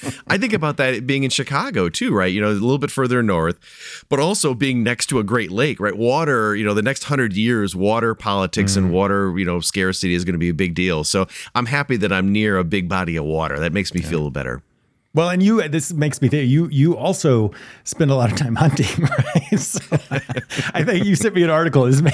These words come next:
Speaker 2: <laughs> I was trying to transition to, you sent me an article this week about, uh, wild boars and how they're radioactive. And, and, uh,
Speaker 1: Yes.
Speaker 2: this is, uh, w-, w-, so do you, the,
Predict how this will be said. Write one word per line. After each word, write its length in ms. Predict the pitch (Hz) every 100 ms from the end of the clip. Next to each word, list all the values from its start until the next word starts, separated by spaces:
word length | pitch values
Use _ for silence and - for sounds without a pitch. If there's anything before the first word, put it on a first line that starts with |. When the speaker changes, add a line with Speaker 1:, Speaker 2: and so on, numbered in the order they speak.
| -
Speaker 2:
<laughs> 0 | 160 -
I 20 |
was 140 | 156 -
trying 320 | 139 - 139
to 100 | -
transition 640 | - 165 151 190 143 139
to, 80 | 143
you 120 | 147
sent 160 | 170 170
me 80 | 160
an 40 |
article 300 | 156 165 147
this 140 | 139 139
week 180 | 120
about, 320 | 127 117 120 131
uh, 220 | 120 104 - - -
wild 380 | 120 123 131 135
boars 340 | 131 165 185
and 80 | 151
how 140 | 123 131
they're 100 | 120
radioactive. 920 | 131 147 147 107 127 165 262 254 214
And, 400 | 196 160 139 139
and, 180 | 143 123 123
uh, 20 | 180
Speaker 1:
Yes. 460 | 202 285 233 160
Speaker 2:
this 220 | 147 143
is, 160 | 160 139
uh, 60 | 147
w-, 260 | 98 -
w-, 380 | 120 156 151 -
so 260 | - 165 151
do 120 | 165
you, 100 | - - - - -
the, 260 | 160 156